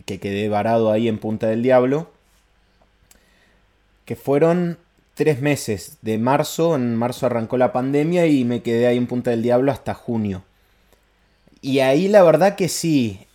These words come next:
ahí como que lo padecí un poco, como que, que gana de grabar, de empezar a hacer cosas, como me sentí limitado,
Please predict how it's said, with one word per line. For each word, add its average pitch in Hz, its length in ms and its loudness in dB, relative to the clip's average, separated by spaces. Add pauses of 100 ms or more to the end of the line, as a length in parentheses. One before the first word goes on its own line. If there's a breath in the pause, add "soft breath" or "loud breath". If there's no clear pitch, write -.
(320)
ahí 120 320 0
como 131 240 -2
que 120 60 0
lo 113 140 0
padecí 113 320 0
un 131 100 -2
poco, 135 360 0
como 107 200 -4
que, 117 280 -6
que 117 140 -6
gana 123 220 -2
de 117 80 0
grabar, 117 440 2
de 113 60 -2
empezar 107 360 -6
a 120 40 0
hacer 113 280 -8
cosas, 131 280 -4
como 113 180 -4
me 113 140 -6
sentí 135 500 0
limitado, 113 640 0